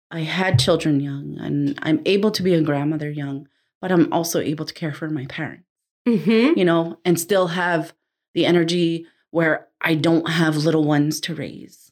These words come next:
Speaker 2: Yep.
Speaker 1: You know, so, so it worked out in my favor and in my parents' favor, you know, in that way. Um, and my grandchildren.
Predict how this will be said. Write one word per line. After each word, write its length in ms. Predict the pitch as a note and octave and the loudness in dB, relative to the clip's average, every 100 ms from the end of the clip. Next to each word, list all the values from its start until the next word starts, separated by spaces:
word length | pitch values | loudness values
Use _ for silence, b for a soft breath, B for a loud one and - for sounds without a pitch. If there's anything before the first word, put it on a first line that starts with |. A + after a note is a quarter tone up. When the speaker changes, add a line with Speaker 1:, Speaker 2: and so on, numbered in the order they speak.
| _ - | _ -4
Speaker 2:
Yep. 260 | A3+ - - | -4 -4 -2
Speaker 1:
You 100 | F#3+ | 2
know, 200 | F3+ F3 | 4 2
so, 300 | F3 G3 F3 | 2 2 2
so 220 | - F#3+ | 0 0
it 140 | G3 - | 0 -2
worked 400 | E3+ G3+ G3+ - | -2 -2 -2 -2
out 280 | D#3 F3 - | 0 0 0
in 100 | F3+ | 0
my 200 | D3+ D3+ | 2 -2
favor 600 | - C#3+ D#3+ A3+ C4+ C#4+ | -8 -10 -4 -2 -2 -2
and 260 | - F#3 | -4 -4
in 80 | D#3 | -2
my 140 | C#3+ - | -4 -6
parents' 440 | - - C4 C4+ | -4 0 0 0
favor, 400 | - F4+ G4 G4 - | -8 -12 -14 -16 -10
you 100 | G#3+ | -6
know, 220 | G#3+ C4+ _ _ _ | -6 -8 _ _ _
in 160 | - G3+ | 0 2
that 220 | F3+ - | 2 0
way. 300 | B3 C4 D4+ _ _ _ _ - | -2 -2 -6 _ _ _ _ -8
Um, 420 | F#3+ E3+ E3+ - - | -2 -2 -4 -8 0
and 120 | G#3+ | 4
my 80 | A3+ | 4
grandchildren. 760 | E3 D#3 D3+ F3+ B3 F4 D4+ | 2 0 -2 -2 -2 -2 -4